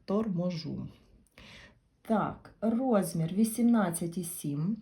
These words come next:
висота загальна двадцять чотири, на ширину двадцять міліметрів. Вага сім і сім грамів.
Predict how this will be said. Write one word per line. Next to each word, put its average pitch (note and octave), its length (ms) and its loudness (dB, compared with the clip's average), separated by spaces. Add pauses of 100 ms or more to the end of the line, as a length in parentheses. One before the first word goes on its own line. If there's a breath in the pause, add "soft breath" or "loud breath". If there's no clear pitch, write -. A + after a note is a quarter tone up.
(340)
висота A3 600 2
загальна E3+ 640 2
двадцять D#3+ 580 0
чотири, - 720 -4
на E3+ 220 2
ширину E3+ 640 0
двадцять D#3+ 720 -2 (160)
міліметрів. E3 920 -4 (680 loud breath)
Вага G3+ 400 2
сім E3+ 320 0
і D#3+ 60 4
сім D#3 260 -6
грамів. C#3+ 540 -4